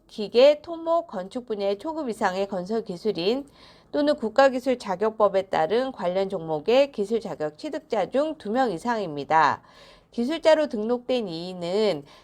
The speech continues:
사대보험은 반드시 필수로 가입하셔야 하고요. 겸업이나 겸직은 불가능하고, 자격증은 한 사람이 여러 개 소지하고 있다 하더라도 한 자격증만 인정될 수 있습니다.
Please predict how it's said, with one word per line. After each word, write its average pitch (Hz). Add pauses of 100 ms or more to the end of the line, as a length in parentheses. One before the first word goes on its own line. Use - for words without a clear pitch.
(100)
사대보험은 269
반드시 226
필수로 330
가입하셔야 269
하고요. 202 (400)
겸업이나 220
겸직은 214
불가능하고, 185 (360)
자격증은 254 (140)
한 330
사람이 302
여러 185
개 214
소지하고 277
있다 -
하더라도 233 (300)
한 311
자격증만 208
인정될 190
수 254
있습니다. 156